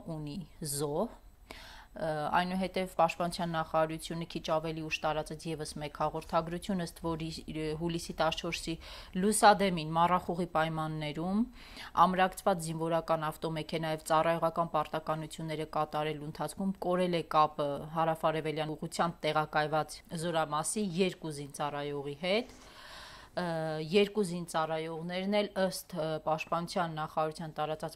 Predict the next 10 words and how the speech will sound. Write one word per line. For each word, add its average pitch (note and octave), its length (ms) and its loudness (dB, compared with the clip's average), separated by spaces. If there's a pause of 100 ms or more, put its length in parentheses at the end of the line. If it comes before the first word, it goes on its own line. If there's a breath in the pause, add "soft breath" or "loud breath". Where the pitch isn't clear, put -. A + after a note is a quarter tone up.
պաշտոնական E3+ 680 0
հաղորդագրության, D#3 1000 -4 (320 loud breath)
ծառայություն F3 640 2
են D3+ 140 -10
իրականացրել F3 840 0 (160)
և G3 400 2 (160)
եղել F3 400 0
են G#3+ 140 0 (160)
առանց F3+ 420 -2 (300)
զենքի։ E3+ 520 -6